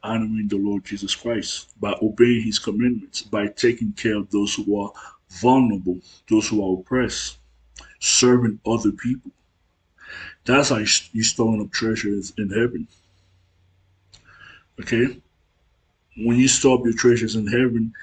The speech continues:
it's safe, it's eternal. Money does not last very long.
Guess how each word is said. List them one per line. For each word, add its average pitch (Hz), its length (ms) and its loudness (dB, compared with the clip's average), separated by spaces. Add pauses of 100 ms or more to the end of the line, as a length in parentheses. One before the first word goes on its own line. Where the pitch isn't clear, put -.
(220)
it's 117 180 4
safe, - 580 4 (140)
it's 117 220 2
eternal. 110 500 0 (2250)
Money 135 340 6
does 120 200 8
not 120 220 6
last 120 460 2 (140)
very 110 300 4
long. 104 340 -2